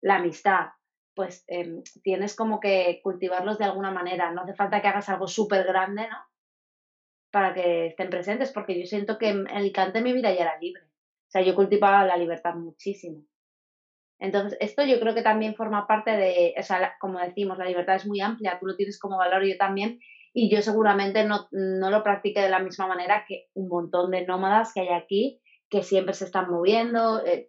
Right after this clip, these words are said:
pues yo lo que estoy es probando esto y me gusta. Que no lo sé, no sé qué pasará,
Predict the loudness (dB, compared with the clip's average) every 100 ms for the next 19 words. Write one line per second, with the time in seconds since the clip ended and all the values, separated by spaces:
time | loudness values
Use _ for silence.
0 | _ -6 -6 -6 _ _ _ _ 2 4
1 | 6 2 4 0 0 2 2 2 0 -2
2 | -6 -10 -8 -8 -6 -6 -8 -12 -20 _
3 | _ _ _ _ _ _ _ -10 -4 -2
4 | -2 -2 -4 -2 -6 -6 -8 -8 -2 2
5 | 2 0 -4